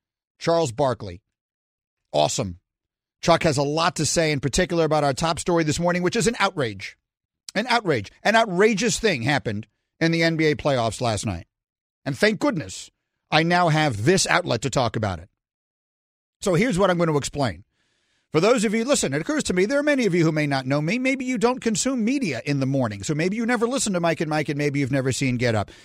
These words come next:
Here's the bottom line. Like most geniuses, I will not be fully appreciated until long after my time.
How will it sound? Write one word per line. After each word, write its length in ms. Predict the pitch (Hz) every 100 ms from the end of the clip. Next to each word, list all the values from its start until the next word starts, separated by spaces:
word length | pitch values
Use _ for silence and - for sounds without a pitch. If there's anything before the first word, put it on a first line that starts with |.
| -
Here's 260 | - 220 254
the 60 | 214
bottom 260 | 202 180
line. 340 | - 120 98 - - _ _ _ _ _ _ -
Like 280 | 156 202
most 360 | 175 214 277 -
geniuses, 580 | 120 190 175 123 127 117
I 100 | 160
will 100 | 190
not 160 | 214
be 120 | 208 185
fully 280 | - 254
appreciated 560 | 208 - 175 156 131 120
until 300 | 139 139 160
long 260 | 170 220 208
after 320 | 180 - 147
my 160 | 131
time. 380 | 113 117 92 82